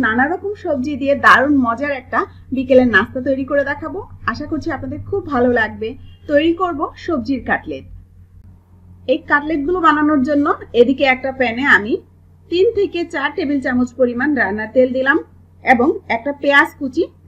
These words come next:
দিয়ে দিচ্ছি। পেঁয়াজটাকে একটু মিহি করে কুচি করে নিয়েছি, আর পেঁয়াজের কালারটা হালকা সোনালি হয়ে যাওয়া পর্যন্ত একটু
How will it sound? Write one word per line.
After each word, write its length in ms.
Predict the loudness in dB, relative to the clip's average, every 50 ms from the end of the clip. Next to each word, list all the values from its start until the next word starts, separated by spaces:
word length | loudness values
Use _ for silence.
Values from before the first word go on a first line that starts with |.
| -6
দিয়ে 160 | -2 0 0 0 -2
দিচ্ছি। 300 | -6 -10 -10 -8 -8 -8 -8 -8 -16 -20 -20 -20 _ -4
পেঁয়াজটাকে 460 | 0 0 0 0 0 -4 -8 -8 -6 -8 -4
একটু 120 | 0 2 2 4
মিহি 200 | 6 6 6 4 4 -2
করে 140 | -6 -6 -6 -6
কুচি 220 | -6 -4 -4 -4 -4 -4
করে 160 | -6 -4 0 0 0
নিয়েছি, 280 | 0 -2 -6 -6 -4 -4 -2 0 2 2
আর 100 | 2 2 -2 -6
পেঁয়াজের 340 | -6 -6 -4 -4 -4 -6 -6 -4
কালারটা 320 | -4 -4 -4 -4 -4 -6 -6 -4 -4
হালকা 220 | -4 -4 -6 -8 -10 -8
সোনালি 340 | -6 -4 -4 -4 -4 -4 -4 -2
হয়ে 160 | 0 0 0 0
যাওয়া 160 | 0 -2 -2 -2 -4
পর্যন্ত 380 | -10 -12 -10 -8 -8 -8 -8 -8 -10 -10 -10 -12
একটু 160 | -14 -14 -14